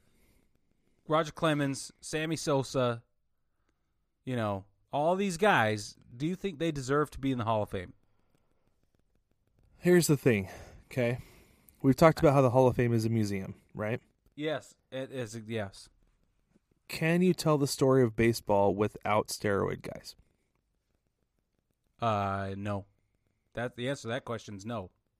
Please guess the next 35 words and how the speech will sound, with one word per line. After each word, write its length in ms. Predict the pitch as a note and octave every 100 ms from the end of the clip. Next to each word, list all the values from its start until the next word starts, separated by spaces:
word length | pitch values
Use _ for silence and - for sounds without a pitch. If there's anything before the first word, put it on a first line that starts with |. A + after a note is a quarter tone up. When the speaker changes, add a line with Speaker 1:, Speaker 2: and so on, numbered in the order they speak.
| _ _ _ _ -
Speaker 2:
And 140 | A#2
I 80 | A2+
think 200 | - B2
that's 220 | A#2 -
your 100 | A2+
answer 280 | A2+ A2+ G#2
right 180 | F#2+ F#2+
there. 340 | G#2+ G#2+ - _ _ _ _ _
Speaker 1:
Hmm. 200 | A#2 G2+ F#2 _ _ _ _ _ _ _ _ _
Speaker 2:
Like 180 | B2 A#2+
I, 100 | C3 B2+
like 200 | C3 D3+
I've 100 | C#3
said 180 | D#3
before, 320 | D3 - C3 F#2+
I 80 | G#2+
don't 220 | A#2 B2
want 200 | B2+ B2+
them 180 | C#3 C3
in 120 | B2+
with 140 | B2
everybody 400 | B2 B2+ B2+ C3+
else 240 | B2 A#2+ - - - -
because 280 | - A#2 A2+
I 80 | A2
don't 140 | A#2
want 180 | B2 A#2+
Barry 180 | A#2+ A#2+
Bonds 360 | A#2 A#2 A#2 -
sitting 180 | -
next 180 | A#2 -
to 60 | -
Ken 160 | B2 A#2
Griffey 240 | A2 B2
Junior 380 | A2 G2 D#2